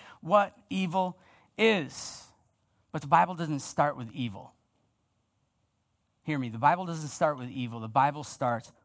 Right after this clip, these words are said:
with good. So Genesis chapter one,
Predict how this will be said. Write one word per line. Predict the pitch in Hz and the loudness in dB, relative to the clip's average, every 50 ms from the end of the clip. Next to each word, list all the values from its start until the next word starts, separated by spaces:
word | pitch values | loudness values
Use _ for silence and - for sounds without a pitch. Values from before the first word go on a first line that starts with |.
| _ | _
with | - 120 113 117 117 113 113 113 113 - - - _ _ _ _ - 131 117 107 | -10 -6 -4 -4 -2 -2 -4 -6 -8 -14 -20 -20 _ _ _ _ -20 -20 -20 -12
good. | - 135 131 117 104 95 95 - - - _ _ _ _ _ _ _ _ _ _ _ _ _ _ _ _ _ | -10 -6 -6 -6 -6 -8 -10 -14 -20 -20 _ _ _ _ _ _ _ _ _ _ _ _ _ _ _ _ _
So | - 220 185 | -2 -2 -2
Genesis | 147 120 131 214 247 262 254 - - 185 - - | -2 4 6 6 6 6 4 2 -2 -4 -6 2
chapter | - 240 233 226 - - 214 | 6 6 6 6 4 -2 -4
one, | 185 175 196 180 147 117 104 101 | 2 4 6 6 4 2 -2 -10